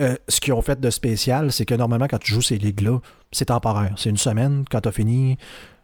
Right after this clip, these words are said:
ceux qui ont gagné la course, parce que, tu sais, il va, souvent, il va y avoir des courses. Mettons, tu t'atteins le niveau cinquante, ils vont te donner une loot box. Si t'atteins, euh, si tu gagnes, mettons, le premier à être niveau cent, mais tu gagnes un prix ou t'as, t'as l'affaire.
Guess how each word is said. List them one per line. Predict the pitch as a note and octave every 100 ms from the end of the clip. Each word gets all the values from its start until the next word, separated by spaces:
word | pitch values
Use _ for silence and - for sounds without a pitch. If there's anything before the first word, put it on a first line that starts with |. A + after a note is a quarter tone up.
| _ _ _ -
ceux | - - D3
qui | D#3
ont | C#3+
gagné | D3 C3+ C#3 D3+
la | C3+
course, | - C#3+ D3 -
parce | C3+
que, | -
tu | A#2
sais, | C3+ B2+
il |
va, | A2+
souvent, | - B2+
il | B2+
va |
y |
avoir | A#2+ B2
des | A#2
courses. | A#2 B2 B2
Mettons, | G#2+ A#2+
tu | A#2 G#2+
t'atteins | C3+ A2+
le | A#2+
niveau | A#2+ A#2 A#2+
cinquante, | A#2+ G#2+ B2 A2
ils |
vont | G#2
te |
donner | G#2 G#2
une | A2+
loot | G#2 G#2
box. | A2 G#2+ - - - - -
Si | -
t'atteins, | - G2+ A#2+ A2+ A#2 A#2
euh, | A2 G#2+ G#2 G#2 G2+
si | -
tu | A#2 C3
gagnes, | B2+ C3+ C#3 C3+
mettons, | B2 C3+
le |
premier | B2+ B2 B2+
à |
être | B2+
niveau | C3 A#2+ A2+
cent, | G#2+ B2+ B2
mais |
tu | A#2 -
gagnes | A#2+ A2+ A#2
un | G#2+
prix | G#2+ - A2+ A#2
ou | G#2+
t'as, | A#2 G#2
t'as | A2+
l'affaire. | G#2 A2+ G#2+